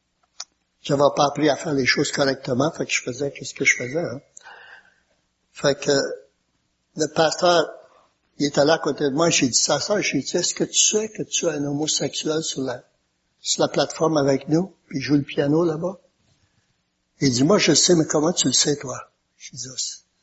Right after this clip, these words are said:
c'est évident, je sais, je, je, je le sens, je le sais. »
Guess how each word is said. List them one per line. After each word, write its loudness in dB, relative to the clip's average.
c'est -10
évident, -2
je -16
sais, -4
je, -12
je, -16
je -8
le 0
sens, 4
je -6
le -8
sais. » -2